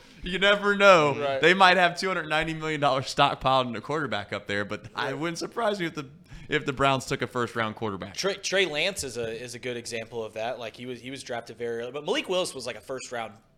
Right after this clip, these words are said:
Speaker 2: grade all s-, all year long going. Like, he was the projected to be the first overall quarterback taken. So, yeah, I mean, pe-, people stre-, like, 'cause they know in the N F L, if you get a guy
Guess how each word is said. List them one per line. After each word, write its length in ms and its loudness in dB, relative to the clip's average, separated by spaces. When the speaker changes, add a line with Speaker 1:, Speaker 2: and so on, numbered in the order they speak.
Speaker 2:
grade 460 -4
all 240 2
s-, 220 -10
all 280 6
year 320 -4
long 320 -2
going. 180 -8
Like, 140 -6
he 60 -10
was 100 -10
the 140 -4
projected 520 0
to 80 -8
be 100 -4
the 80 -12
first 360 -4
overall 680 -2
quarterback 560 -4
taken. 480 -8
So, 380 -4
yeah, 240 4
I 20 -16
mean, 320 -4
pe-, 140 -8
people 320 -4
stre-, 260 -4
like, 160 -2
'cause 140 -6
they 100 0
know 180 0
in 60 -4
the 60 -4
N 60 0
F 140 -2
L, 160 4
if 100 -6
you 80 -12
get 100 2
a 40 -2
guy 420 0